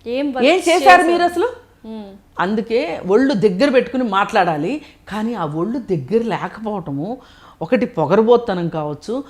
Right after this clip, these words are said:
Speaker 2: ఒ-, ఇంకొకటి అధికార మదం కావచ్చు. కానీ వీటన్నిటిని మించి ఒత్తిడి అని నేను అనుకుంటున్నా.
Speaker 1: చూద్దాం నిజంగా.
Speaker 2: వీటితో పాటు ఆ ఒత్తిడి కూడా పనిచేస్తుంది. ఈ, ఈ, ఇ-, ఇలా, మ్, మ్, ఇప్పుడు సాక్షాత్తు రోజా కూడా ప్రైవేటు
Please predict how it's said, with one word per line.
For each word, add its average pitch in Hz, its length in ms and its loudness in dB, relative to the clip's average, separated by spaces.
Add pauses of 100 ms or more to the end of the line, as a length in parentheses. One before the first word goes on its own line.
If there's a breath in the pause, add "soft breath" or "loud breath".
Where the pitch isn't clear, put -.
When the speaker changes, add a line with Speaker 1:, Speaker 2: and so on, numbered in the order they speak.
(240 soft breath)
Speaker 2:
ఒ-, 170 160 -6
ఇంకొకటి 262 460 -4
అధికార 220 420 2
మదం 180 400 2
కావచ్చు. 220 540 2 (400 soft breath)
కానీ 180 600 0
వీటన్నిటిని 220 640 -2
మించి 214 520 -4 (300 soft breath)
ఒత్తిడి 196 360 -2
అని 180 140 -6
నేను 185 240 -6
అనుకుంటున్నా. 139 500 -12 (200)
Speaker 1:
చూద్దాం 208 220 -18
నిజంగా. 208 260 -8
Speaker 2:
వీటితో 302 380 4
పాటు 285 240 4
ఆ 262 60 4
ఒత్తిడి 294 400 0
కూడా 302 180 4
పనిచేస్తుంది. 202 680 -2 (380 soft breath)
ఈ, 285 60 4
ఈ, 277 400 0
ఇ-, 247 60 0 (100)
ఇలా, 262 320 4
మ్, 202 280 -6 (160)
మ్, 180 340 -6 (260 soft breath)
ఇప్పుడు 185 320 0
సాక్షాత్తు 233 720 -2 (340 soft breath)
రోజా 220 340 4
కూడా 233 220 0
ప్రైవేటు 226 520 2